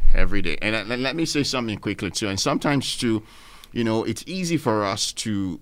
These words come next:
maybe turn to God when we have challenges. Certainly, maybe most of the people from my own kind of background,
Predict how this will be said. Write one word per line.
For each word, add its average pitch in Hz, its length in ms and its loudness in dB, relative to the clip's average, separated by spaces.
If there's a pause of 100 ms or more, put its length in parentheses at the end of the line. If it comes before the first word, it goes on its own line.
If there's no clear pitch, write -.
maybe 135 260 -4
turn 123 300 -4
to 107 140 -6
God 92 500 -6 (320)
when 110 200 -4
we 104 100 -2
have 95 160 -6
challenges. 104 840 -6
Certainly, 131 460 -6
maybe 113 300 -4
most 101 280 -8
of 92 100 -12
the - 60 -16
people 101 320 -10
from 90 260 -8
my 92 200 -4
own 92 100 -8
kind 92 220 -8
of 82 100 -12
background, 90 640 -6